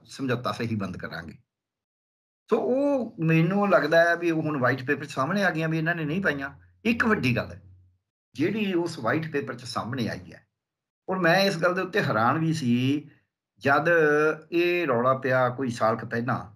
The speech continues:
ਕਿ ਜੀ ਉਹ ਕੰਪਨੀਆਂ ਕਹਿੰਦੀਆਂ ਨੇ ਵੀ ਸਾਡੇ ਤਾਂ ਪਲਾਂਟ ਤੁਸੀਂ ਖਰੀਦ ਲਓ, ਤੇ ਉਹਨਾਂ ਨੇ ਮੁੱਲ ਬੜਾ ਵੱਡਾ ਰੱਖਤਾ। ਮੈਂ ਸਮਝਦਾ ਸੀ ਵੀ ਇਹ ਤਾਂ, ਇਹ ਤਾਂ ਹੁੰਦਾ ਨਹੀਂ ਕਦੇ।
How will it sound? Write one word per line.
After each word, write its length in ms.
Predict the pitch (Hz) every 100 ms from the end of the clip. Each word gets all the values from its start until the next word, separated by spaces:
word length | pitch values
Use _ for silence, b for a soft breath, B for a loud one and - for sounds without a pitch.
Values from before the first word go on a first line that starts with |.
| _ _ _ _ _ _ -
ਕਿ 120 | 151
ਜੀ 100 | 160
ਉਹ 220 | 190 190
ਕੰਪਨੀਆਂ 480 | 156 139 135 151 165
ਕਹਿੰਦੀਆਂ 300 | 160 135 151
ਨੇ 60 | 160
ਵੀ 100 | 165
ਸਾਡੇ 300 | 123 123 135
ਤਾਂ 100 | 143
ਪਲਾਂਟ 320 | 127 127 120
ਤੁਸੀਂ 200 | 123 143
ਖਰੀਦ 280 | - 117 90
ਲਓ, 160 | 110 - _ _ _ _ _ _ _ _ _ _ _
ਤੇ 60 | -
ਉਹਨਾਂ 380 | - 208 202 214
ਨੇ 80 | 202
ਮੁੱਲ 280 | 131 127
ਬੜਾ 200 | 123 120
ਵੱਡਾ 300 | 107 110 107
ਰੱਖਤਾ। 520 | 104 98 - 98 92 - _ _ _ _ _ _ _ _ _ _
ਮੈਂ 640 | 110 143 247 285 269 - - -
ਸਮਝਦਾ 500 | - 160 220 240 226
ਸੀ 440 | - 190 147 131 214
ਵੀ 100 | 226
ਇਹ 280 | 262 208 196
ਤਾਂ, 160 | 240
ਇਹ 120 | 175 147
ਤਾਂ 100 | 202
ਹੁੰਦਾ 260 | 160 160
ਨਹੀਂ 140 | 214 233
ਕਦੇ। 300 | 233 220